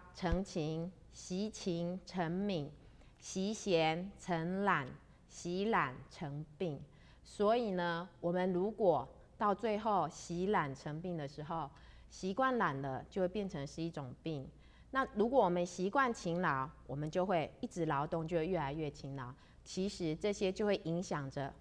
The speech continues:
我们自己的修行，还有我们的心性。那学者呢，马斯洛他有讲过啊，你的念头会形成你的思想，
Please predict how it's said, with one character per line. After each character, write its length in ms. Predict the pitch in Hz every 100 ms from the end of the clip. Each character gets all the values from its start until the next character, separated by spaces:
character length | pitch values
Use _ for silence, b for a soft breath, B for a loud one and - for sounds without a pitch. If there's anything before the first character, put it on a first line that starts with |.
| -
我 80 | 147
们 160 | 151
自 140 | 156 196
己 80 |
的 160 | 151 143
修 340 | 143 185 170
行， 300 | 175 - 139
还 140 | 139 156
有 100 | 160
我 80 | 160
们 220 | 131 139
的 100 | 135
心 320 | - 151 151
性。 240 | - 143 - B B B B
那 260 | 262 254 226 - - - - - - - - -
学 300 | - 202 220
者 220 | 214 160
呢， 200 | 165 165
马 220 | 160 131
斯 180 | - 196
洛 200 | 214 185
他 160 | 190
有 120 | 185 190
讲 300 | 190 135 143
过 220 | 185 160
啊， 280 | 143 139 - B B
你 140 | 160
的 160 | 165 185
念 340 | 247 262 220
头 400 | 202 160 143 143
会 160 | 151 214
形 240 | - 165
成 160 | 170 160
你 100 | 139
的 120 | 139
思 340 | - - 185
想， 300 | 196 175 131